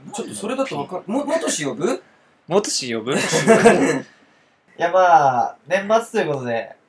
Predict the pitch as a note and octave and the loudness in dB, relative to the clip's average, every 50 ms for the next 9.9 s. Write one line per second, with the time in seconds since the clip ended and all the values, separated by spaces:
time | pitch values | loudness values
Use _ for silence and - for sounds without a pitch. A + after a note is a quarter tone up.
0 | _ _ _ _ _ - E3 F#3 F#3+ E3 C3+ G#2+ A2 G#2 G2+ G#2 A2 A#2 C#3 C#3+ | _ _ _ _ _ -14 -8 -4 -4 -4 -4 -6 -10 -12 -14 -14 -12 -12 -12 -12
1 | - _ - - - - F#3 F#3+ G3 F#3 G3 F#3 E3+ E3 F3 F3+ E3 F3 F#3+ F3+ | -14 _ -12 -10 -10 -10 -10 -14 -10 -4 -4 -4 -2 -4 -6 -6 -6 -4 -2 0
2 | F#3 F#3 F3+ F3 F3 - - A2+ - - - _ _ _ _ _ _ _ _ _ | 0 2 2 2 0 -2 -6 -12 -14 -14 -20 _ _ _ _ _ _ _ _ _
3 | - - - - - F4+ - - A#3 F3+ E3+ - F#3 E3 - F3+ F3+ F3+ - _ | -8 -8 -6 -6 -4 0 2 4 4 4 2 2 -2 -2 -2 -2 -4 -6 -10 _
4 | _ _ _ _ _ _ _ _ _ - E3+ E3 E3 D3+ C#3 C3 B2+ C3 B2+ A#2+ | _ _ _ _ _ _ _ _ _ 2 2 4 4 2 0 -2 -6 -6 -6 -8
5 | A#2 A2 A#2 B2 B2 A#2+ A#2 - - D#3+ D3 C3+ A#2+ A2+ - - - A2+ D#3 G3+ | -8 -6 -6 -6 -6 -8 -10 -6 -2 0 2 2 2 0 -4 -6 -8 -6 -4 -4
6 | A#3+ B3 B3 A#3+ A#3+ - - A3+ A#3 A#3 A3+ A3 A3+ A#3 A#3 G3 E3+ D#3+ D#3 - | -2 0 0 -2 -2 -4 -8 -6 -6 -6 -4 -4 -2 -2 0 -2 -2 -6 -6 -8
7 | - A#2 B2 C3 C3 B2+ - C#3 C3 B2+ B2 B2+ B2 B2 - F3+ A#3 A#3 - G3 | -10 -10 -8 -8 -8 -10 -10 -10 -10 -10 -10 -10 -12 -10 -6 -6 -6 -4 -2 -2
8 | E3 C#3 C#3 F#3 G#3+ G#3 - - - - - D3 D3+ C3 A#2+ D3+ G3+ G3 C3+ A2+ | -2 -2 0 0 0 0 0 0 -2 -2 -2 -2 -6 -4 -4 -4 -4 -4 -6 -10
9 | - _ _ - B2+ E3 F3+ - F3+ G3+ F#3 - F#3+ G3 A3 A#3+ - | -16 _ _ -14 -12 -12 -12 -8 -8 -8 -8 -6 -6 -6 -6 -6 -6